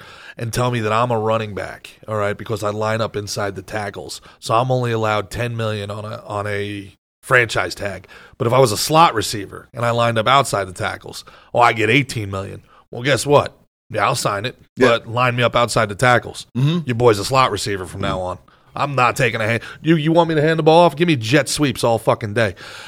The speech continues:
Speaker 1: I, I don't, I don't understand why the N F L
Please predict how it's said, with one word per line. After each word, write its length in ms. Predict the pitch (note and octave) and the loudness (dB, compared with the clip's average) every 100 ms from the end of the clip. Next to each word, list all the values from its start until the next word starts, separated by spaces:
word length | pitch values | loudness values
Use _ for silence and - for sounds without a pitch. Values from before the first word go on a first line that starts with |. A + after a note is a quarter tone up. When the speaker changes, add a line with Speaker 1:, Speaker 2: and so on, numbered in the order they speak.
| - | 0
Speaker 1:
I, 320 | E3 - D#3+ | 2 4 6
I 20 | |
don't, 180 | F#3+ F#3+ D#3 | 6 6 4
I 100 | E3+ | 4
don't 200 | G3+ G3 | 4 4
understand 840 | F#3+ D3+ - E3 E3 D#3+ D3 C3 - - _ _ _ | 0 -2 -4 -2 0 0 0 -4 -10 -20 _ _ _
why 420 | - A2+ D#3 D#3+ | -4 6 6 6
the 240 | E3 D#3 C#3+ | 4 2 4
N 100 | C#3 | 4
F 240 | B2+ - | 2 2
L 420 | A#2 A2 G#2 - | 0 0 -2 -6